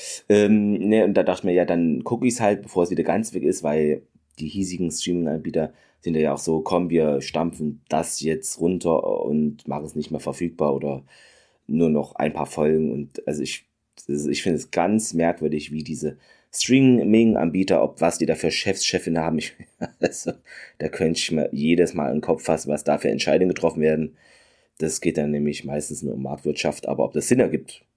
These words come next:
da geht's nicht drum und das widerspricht sich teilweise sehr oft Star Trek. Dementsprechend, ähm, habe ich's jetzt mal zu Ende geguckt. Äh, ich glaube, von den, äh, Kritiken ist die zweite Staffel besser angesehen, aber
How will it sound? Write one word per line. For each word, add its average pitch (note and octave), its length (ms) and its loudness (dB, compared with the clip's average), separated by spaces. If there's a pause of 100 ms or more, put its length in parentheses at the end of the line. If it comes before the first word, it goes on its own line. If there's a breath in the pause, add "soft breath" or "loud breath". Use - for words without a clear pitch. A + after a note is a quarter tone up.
da C#2 240 -6
geht's - 340 -10
nicht - 280 0
drum E2+ 180 4
und C#2 300 -4
das C#2+ 360 -4
widerspricht D2+ 420 0
sich D2+ 100 -6
teilweise D2 400 0
sehr C#2+ 380 0 (240 soft breath)
oft - 340 0
Star - 160 -4
Trek. - 480 -2 (160)
Dementsprechend, D#2+ 800 -2
ähm, C2 360 -6
habe D#2+ 160 -2
ich's - 100 -4
jetzt - 160 -6
mal C#2+ 100 -4
zu - 140 0
Ende A2+ 160 2
geguckt. B2+ 360 -2 (720 loud breath)
Äh, E2 300 6 (240)
ich D#2+ 120 -8
glaube, A2 240 4
von G#2+ 140 -2
den, F#2 320 0 (360)
äh, D2+ 160 0
Kritiken G2+ 500 -2
ist - 220 -2
die F#2+ 100 -8
zweite E2 280 0
Staffel F2 320 -4 (120)
besser - 340 -2
angesehen, C3+ 520 -2
aber - 400 -2